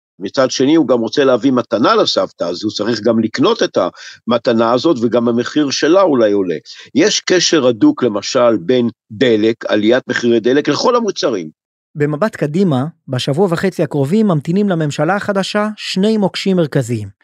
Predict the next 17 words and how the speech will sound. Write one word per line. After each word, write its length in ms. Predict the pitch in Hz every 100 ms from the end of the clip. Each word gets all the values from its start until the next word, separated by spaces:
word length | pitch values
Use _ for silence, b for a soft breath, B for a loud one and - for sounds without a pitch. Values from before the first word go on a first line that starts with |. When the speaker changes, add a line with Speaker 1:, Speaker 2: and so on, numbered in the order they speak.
| _ _ _ -
Speaker 2:
ההתייקרות 460 | 143 165 - 214
הצפויה 360 | 190 - 165 156
בחשמל, 560 | 143 135 - 127 113 180 -
שדיברנו 500 | - 123 117 117 120
עליה 160 | 117 110
מקודם, 480 | 113 - 123 147 202 - _ _ _ _
ויש 260 | 147 214 214
גם 120 | 226
את 120 | 202
העניין 380 | 160 147 185 226
הזה 300 | 175 135 135 160 _ _ -
עם 100 | 156
סוף 300 | - 233 220
תקופת 400 | - 156 175 156
הסבסוד 480 | 143 165 - 156 139
על 80 |
הדלק. 540 | 139 135 107 104 _